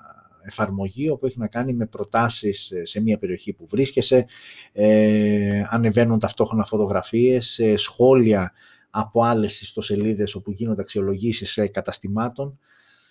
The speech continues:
Αυτά που βλέπετε και στην οθόνη σας, πάνω και αριστερά. Ε, πράγματα πολύ χρήσιμα για κάποιον που πηγαίνει κάποιου, κάπου και δεν ξέρει την περιοχή, έστω και αν είναι άλλη χώρα ή άλλη περιοχή έστω. Ε, πολύ χρήσιμο να σε καθοδηγήσει, να ξέρεις που να πας, ε, να διαβάσεις κάποια σχόλια.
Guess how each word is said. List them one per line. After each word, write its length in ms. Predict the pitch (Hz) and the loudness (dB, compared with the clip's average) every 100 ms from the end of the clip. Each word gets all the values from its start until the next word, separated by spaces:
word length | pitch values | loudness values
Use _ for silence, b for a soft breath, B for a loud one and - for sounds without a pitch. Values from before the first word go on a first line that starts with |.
| b b - | b b -8
Αυτά 260 | 143 139 | -4 -2
που 100 | 117 | -2
βλέπετε 300 | 113 113 110 | 0 0 0
και 80 | 107 | -2
στην 140 | 107 | -4
οθόνη 300 | 113 135 160 | -2 0 -2
σας, 180 | 151 151 | -4 -6
πάνω 220 | - 110 | -4 -2
και 140 | 107 110 | 0 -2
αριστερά. 600 | 101 98 110 143 165 - | -2 -2 -2 0 -2 -2
Ε, 580 | 131 131 131 127 127 127 | 2 4 6 4 4 2
πράγματα 380 | 113 165 165 156 | 0 -2 0 -2
πολύ 220 | - 156 | 2 2
χρήσιμα 420 | 143 127 135 156 151 | 2 2 0 0 -4
για 120 | 135 | -4
κάποιον 300 | 131 120 127 | -6 -6 -6
που 100 | 117 | -4
πηγαίνει 340 | 110 120 117 | -2 -2 -2
κάποιου, 540 | 113 113 - 113 110 107 | -4 -6 -6 -6 -6 -4
κάπου 280 | 117 110 104 | -2 -2 -2
και 160 | 110 | -2
δεν 300 | 104 117 156 | -2 -2 -2
ξέρει 260 | - 220 208 | -2 -2 -2
την 120 | 107 | 0
περιοχή, 640 | - 92 - 135 147 143 123 110 | 0 -2 -4 -6 -6 -6 -8 -6
έστω 220 | 117 - | -6 -6
και 100 | 107 | -2
αν 60 | 113 | 0
είναι 140 | 117 | 0
άλλη 140 | 113 110 | 0 -2
χώρα 520 | - 131 117 131 - | 2 2 4 0 -4
ή 200 | 110 101 | -4 0
άλλη 160 | 98 101 | 0 2
περιοχή 480 | 107 110 - 131 98 | 2 2 0 0 0
έστω. 380 | 101 - 156 b b b b _ | 0 -2 -10 b b b b _
Ε, 280 | 107 117 113 | -2 0 2
πολύ 240 | 147 143 | 2 2
χρήσιμο 380 | - 131 - 135 | 4 4 4 -2
να 100 | 123 | -2
σε 100 | 120 | -6
καθοδηγήσει, 760 | 117 127 110 101 120 120 131 | -6 -4 -2 0 -2 -2 -4
να 280 | 123 117 113 _ | -4 -4 -6 _
ξέρεις 340 | - 131 113 | 2 4 4
που 80 | - | 0
να 120 | 113 | -2
πας, 360 | 98 117 123 117 | 0 -2 -2 -4
ε, 200 | 120 113 | -4 -2
να 260 | 113 107 107 | -2 -4 -4
διαβάσεις 640 | 110 107 123 101 117 104 | -6 2 4 4 2 0
κάποια 260 | 101 117 107 | -4 -2 -2
σχόλια. 500 | - 113 120 120 120 | 0 2 4 4 2